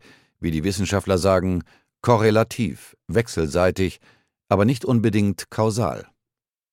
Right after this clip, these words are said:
Mühelosigkeit der Kognition und Lächeln treten zusammen auf. Aber ist die gute Stimmung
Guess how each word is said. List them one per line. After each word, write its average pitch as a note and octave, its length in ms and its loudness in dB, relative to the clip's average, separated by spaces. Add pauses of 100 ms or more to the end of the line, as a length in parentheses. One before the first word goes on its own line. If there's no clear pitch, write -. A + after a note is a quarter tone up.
(540)
Mühelosigkeit G2+ 880 2
der F#2 80 2
Kognition G#2+ 760 -2
und D#2+ 160 -4
Lächeln G2+ 440 -2
treten G2+ 320 -4
zusammen G#2 420 -2
auf. E2+ 340 -2 (640)
Aber G2 260 2
ist F#2 200 -2
die G2 160 0
gute A#2 340 0
Stimmung G2+ 580 0